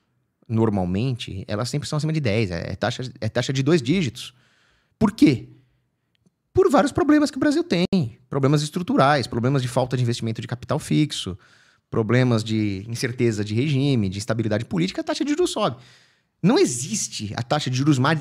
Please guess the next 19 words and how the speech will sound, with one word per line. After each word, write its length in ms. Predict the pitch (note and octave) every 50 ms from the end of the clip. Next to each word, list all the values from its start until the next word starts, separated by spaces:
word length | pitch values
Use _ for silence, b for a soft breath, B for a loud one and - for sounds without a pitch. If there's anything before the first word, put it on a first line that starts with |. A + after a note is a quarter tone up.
| A2+
magicamente 720 | C3+ C#3 C#3+ F3 D#3+ D#3+ D#3+ - D3 A#2+ A#2+ B2 D#3 -
chegar 180 | - C3+ C3+ B2+
a 60 | A2
seis 340 | - - - B2+ C#3+ D3 B2
ou 40 | A#2+
ou 20 |
até 120 | A#2+ C#3 B2
dois 220 | A#2 G#2+ G2+ -
por 120 | - G#2 -
cento. 320 | - G#2+ G2+ - - - _ B B B B B B B B B B B B B B B -
O 60 | A#2+
Paulo 260 | - F#3+ G#3+ G3+ D#3+
Guedes 280 | B2+ A#2+ A2 G#2+ - -
fez 280 | - G2+ G2+ F#2 F#2+
isso 340 | F2+ F#2+ G2+ - - - - _ _ _ _ _ _ _ _ _ _ _ _ _ _ _ _ _ _ _ _ _ _ _ _ _ _ _ _ _ _ _ _ _ _ _ _ _ _ _ _ _ _ _ _ _ _ _ _ _ -
emitindo 400 | - C#3+ E3+ F3 E3+ E3 E3+ F3+ F#3
moeda. 460 | F#3+ F3 C#3+ B2 G2 F2 - - - _ _ _ _ _ _ _ _ _ _ _ _ _ _ _ _ _ _ _ -
Expansão 400 | - - - D3 C3+ - D#3+ D#3+
monetária. 640 | D#3 D#3+ E3 E3 - C3+ A#2+ G2+ F2 F2 -